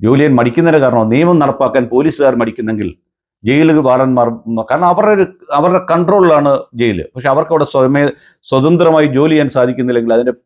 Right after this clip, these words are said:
പിറകിൽ ഈ സിസ്റ്റത്തെ മൊത്തം തങ്ങളുടെ അടിമകളാക്കി മാറ്റി വെക്കുവാനുള്ള ചിലരുടെ വ്യഗ്രതയാണ് ഇതിൻ്റെ പിന്നിൽ എന്ന് മാത്രമേ നമുക്ക് ഇക്കാര്യത്തിൽ വിശ്വസിക്കാൻ പറ്റുകയുള്ളൂ. എന്തായാലും ഒരാശ്വാസമുള്ളത് നാട്ടുകാർ കണ്ടെത്തിക്കൊണ്ട് പിടിച്ചു, ഇല്ലെങ്കിൽ രണ്ടോ മൂന്നോ മണിക്കൂർ കഴിഞ്ഞ് അവൻ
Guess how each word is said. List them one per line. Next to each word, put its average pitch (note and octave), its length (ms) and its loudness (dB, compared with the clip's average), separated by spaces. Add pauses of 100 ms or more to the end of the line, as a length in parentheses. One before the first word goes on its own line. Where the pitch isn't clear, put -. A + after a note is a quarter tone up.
(360)
പിറകിൽ A2+ 340 0 (480)
ഈ F#3 80 0
സിസ്റ്റത്തെ E3+ 440 -2 (120)
മൊത്തം D3+ 380 0
തങ്ങളുടെ C#3 340 2
അടിമകളാക്കി C#3+ 560 0
മാറ്റി B2 260 -4
വെക്കുവാനുള്ള A2+ 500 -2 (880)
ചിലരുടെ C#3 440 2
വ്യഗ്രതയാണ് A#2+ 760 0
ഇതിൻ്റെ G#2+ 260 -4
പിന്നിൽ A2 340 -6 (180)
എന്ന് B2 220 -2
മാത്രമേ A2+ 480 0
നമുക്ക് G2 320 -2 (100)
ഇക്കാര്യത്തിൽ F#2+ 540 -2 (200)
വിശ്വസിക്കാൻ F2 460 -8
പറ്റുകയുള്ളൂ. C2 360 -10 (680)
എന്തായാലും C#3+ 380 2 (160)
ഒരാശ്വാസമുള്ളത് D3+ 760 0
നാട്ടുകാർ C3+ 360 0
കണ്ടെത്തിക്കൊണ്ട് C3+ 520 -2
പിടിച്ചു, A2 320 -6
ഇല്ലെങ്കിൽ B2 280 -2
രണ്ടോ B2 200 0
മൂന്നോ C3 220 2
മണിക്കൂർ B2+ 340 -2
കഴിഞ്ഞ് B2 300 0
അവൻ A#2+ 160 2